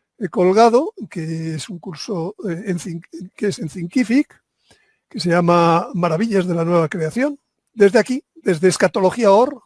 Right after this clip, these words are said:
no se tiene que complicar más la vida. Y dicho esto, pues nos quedan,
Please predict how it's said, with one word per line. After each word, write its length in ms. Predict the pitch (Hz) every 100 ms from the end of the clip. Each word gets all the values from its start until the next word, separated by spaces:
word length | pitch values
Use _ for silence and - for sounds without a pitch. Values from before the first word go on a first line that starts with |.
| _
no 160 | 320
se 140 | 175 170
tiene 180 | 175
que 80 | 170
complicar 400 | 170 156 185 175
más 140 | 165 156
la 80 |
vida. 280 | 160 254 277 - _ _ _ _ _
Y 180 | 190 196
dicho 300 | 254 269 262
esto, 200 | 269 320
pues 260 | - 190 -
nos 180 | 180
quedan, 360 | - 220 226 269